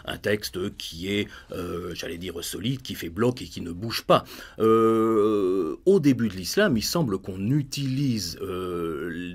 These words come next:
des versets coraniques avec une très grande souplesse, de manière à ce que les versets s'adaptent dans, euh, la phraséologie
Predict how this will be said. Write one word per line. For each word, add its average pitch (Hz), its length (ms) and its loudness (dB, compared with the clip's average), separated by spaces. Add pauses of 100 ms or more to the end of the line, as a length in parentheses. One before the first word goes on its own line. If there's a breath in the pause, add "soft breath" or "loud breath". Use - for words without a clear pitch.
des 107 120 0
versets 101 500 -2
coraniques 107 520 -2 (260 loud breath)
avec 113 240 -4
une 95 180 -4
très - 260 -2
grande 110 260 0
souplesse, 202 440 -2 (260 loud breath)
de 156 100 0
manière 185 300 4
à 110 60 -2
ce - 120 -2
que 123 220 6 (220 loud breath)
les 147 300 4
versets 165 640 2
s'adaptent 190 720 2
dans, 117 380 0 (260 loud breath)
euh, 104 280 6
la 101 120 -2
phraséologie 143 1040 4